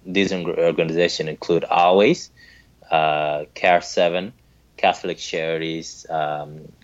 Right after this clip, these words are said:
Codex Health, uh, Recovery Wellness. They, they not only provide therapy, but they also provide medicals, uh, medicals, uh, uh, tools. And if, you know, you need any medical treatments, uh, they can provide you with that.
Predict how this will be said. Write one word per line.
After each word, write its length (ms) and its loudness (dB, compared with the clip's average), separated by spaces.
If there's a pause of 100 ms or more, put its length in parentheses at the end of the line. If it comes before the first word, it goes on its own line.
Codex 480 4
Health, 400 2
uh, 440 -2
Recovery 520 2
Wellness. 640 0 (460)
They, 360 2
they 160 6
not 200 4
only 220 0
provide 480 0
therapy, 340 0
but 160 -2
they 140 0
also 320 -2
provide 460 -4 (420)
medicals, 600 0
uh, 540 -2 (220)
medicals, 560 0
uh, 360 0 (540)
uh, 720 2
tools. 600 2 (120)
And 400 -4
if, 380 -6 (420)
you 140 -2
know, 140 2
you 160 2
need 180 4
any 220 0
medical 340 0
treatments, 640 -2
uh, 220 0
they 120 0
can 140 -10
provide 480 0
you 100 2
with 200 0
that. 320 4